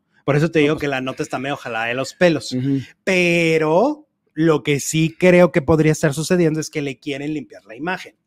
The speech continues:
Speaker 2: Ok.
Speaker 1: Eso sí.
Speaker 2: Lo que todavía no se sabe es quién la va a entregar en el altar, ¿no?
Speaker 1: No,
Speaker 2: Si
Speaker 1: no, no se sabe.
Speaker 2: Stephanie o Luis Miguel o,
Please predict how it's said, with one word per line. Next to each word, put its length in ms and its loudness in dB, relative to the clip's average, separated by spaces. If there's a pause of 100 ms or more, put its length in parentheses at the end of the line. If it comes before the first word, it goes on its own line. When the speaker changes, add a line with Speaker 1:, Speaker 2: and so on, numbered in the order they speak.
(160)
Speaker 2:
Ok. 280 -20 (520)
Speaker 1:
Eso 300 -2
sí. 180 0
Speaker 2:
Lo 180 0
que 120 -4
todavía 380 2
no 120 0
se 120 -8
sabe 300 0
es 100 -8
quién 240 -8
la 100 -8
va 80 -8
a 20 -10
entregar 540 -10
en 120 -14
el 120 -18
altar, 520 -18
¿no? 400 -14
Speaker 1:
No, 400 -4 (160)
Speaker 2:
Si 160 -14
Speaker 1:
no, 100 -2
no 120 -2
se 120 -4
sabe. 200 0
Speaker 2:
Stephanie 400 -2
o 80 -14
Luis 220 -10
Miguel 540 -6
o, 500 -10